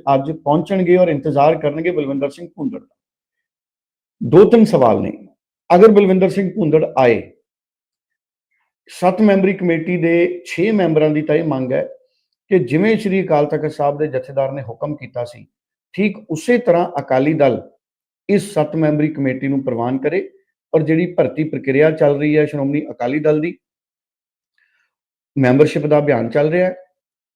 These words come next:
ਉਹਨੂੰ ਰੱਦ ਕਰੇ ਅਕਾਲੀ ਦਲ ਔਰ ਉਸ ਮੈਂਬਰਸ਼ਿਪ ਨੂੰ ਰੱਦ ਕਰਕੇ ਇਸ ਸੱਤ ਮੈਂਬਰੀ ਕਮੇਟੀ ਦੀ ਅਗਵਾਈ ਦੇ ਵਿੱਚ, ਨਿਗਰਾਨੀ ਦੇ ਵਿੱਚ ਨਵੇਂ ਸਿਰੇ ਤੋਂ ਸ਼੍ਰੋਮਣੀ ਅਕਾਲੀ ਦਲ ਦੀ ਮੈਂਬਰਸ਼ਿਪ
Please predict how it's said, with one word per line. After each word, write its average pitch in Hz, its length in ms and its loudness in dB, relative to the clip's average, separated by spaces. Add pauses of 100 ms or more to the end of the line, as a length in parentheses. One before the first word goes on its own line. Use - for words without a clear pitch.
ਉਹਨੂੰ 196 400 4
ਰੱਦ 165 200 0
ਕਰੇ 117 280 2
ਅਕਾਲੀ - 300 -12
ਦਲ - 140 -20 (580)
ਔਰ 185 100 4
ਉਸ 185 180 2
ਮੈਂਬਰਸ਼ਿਪ 156 520 -2
ਨੂੰ 156 140 0
ਰੱਦ 143 220 0
ਕਰਕੇ 165 420 -2
ਇਸ 165 320 -6
ਸੱਤ 131 320 -10
ਮੈਂਬਰੀ 139 340 -4
ਕਮੇਟੀ 131 500 -6
ਦੀ 135 380 -2 (540)
ਅਗਵਾਈ 151 380 2
ਦੇ 160 100 0
ਵਿੱਚ, 123 280 -2 (500)
ਨਿਗਰਾਨੀ 135 540 2
ਦੇ 185 80 4
ਵਿੱਚ 139 440 -2 (300)
ਨਵੇਂ 185 320 2
ਸਿਰੇ 175 220 0
ਤੋਂ 165 180 0
ਸ਼੍ਰੋਮਣੀ 156 440 -2
ਅਕਾਲੀ 135 360 -2
ਦਲ 131 180 2
ਦੀ 147 120 -2
ਮੈਂਬਰਸ਼ਿਪ 123 520 -6